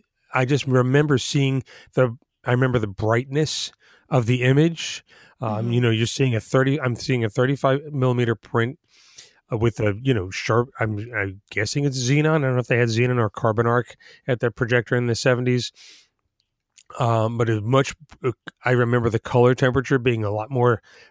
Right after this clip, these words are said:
Speaker 1: bright and blue. Uh, and then there's, there's Chaplin's score. Uh, and the fact that there, on top of that, there are sparingly, uh, some sound effects, and, and the, the moment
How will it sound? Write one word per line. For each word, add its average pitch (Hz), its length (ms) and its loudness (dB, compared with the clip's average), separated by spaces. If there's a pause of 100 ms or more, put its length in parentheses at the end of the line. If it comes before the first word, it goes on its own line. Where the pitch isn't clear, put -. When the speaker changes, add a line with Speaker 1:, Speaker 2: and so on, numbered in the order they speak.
(100)
Speaker 1:
bright 120 300 0
and 117 200 -6
blue. 135 540 2 (320)
Uh, 110 280 2
and 110 180 0
then 131 140 4
there's, 123 300 2 (100)
there's 123 200 0
Chaplin's 139 540 0
score. 104 760 0 (880)
Uh, 104 520 -4 (260)
and 113 480 -2
the 117 200 0
fact 123 300 0
that 123 300 -2
there, 117 240 2
on 117 140 -2
top 113 260 -2
of 123 80 -2
that, 185 280 2
there 135 180 4
are 117 400 4
sparingly, 131 1040 -2 (280)
uh, 117 200 -4
some 135 340 2
sound 139 400 0
effects, 101 420 -6
and, 107 220 -6
and 107 240 -4
the, 107 320 4 (1080)
the 131 100 2
moment 117 500 0